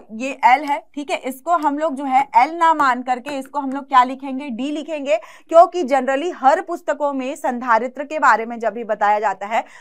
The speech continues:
तो वहां पर दोनों प्लेटों के जो बीच की दूरी होती है, उसको हमेशा जो है वो किससे प्रदर्शित किया जाता है,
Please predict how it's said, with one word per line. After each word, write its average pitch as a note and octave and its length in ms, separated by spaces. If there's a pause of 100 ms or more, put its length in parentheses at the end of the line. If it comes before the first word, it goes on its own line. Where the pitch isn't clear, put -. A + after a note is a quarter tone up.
(100)
तो D#4+ 80
वहां C#4 260
पर D#4 120
दोनों B3+ 340
प्लेटों C#4 360
के C#4+ 140
जो C#4 140
बीच B3+ 280
की D4+ 140
दूरी B3 280
होती C4 340
है, D4 100
उसको C#4 280
हमेशा C4 460
जो B3+ 120
है C4 120
वो B3+ 100
किससे B3+ 240
प्रदर्शित A#3 480
किया C4 140
जाता B3+ 240
है, D#4+ 160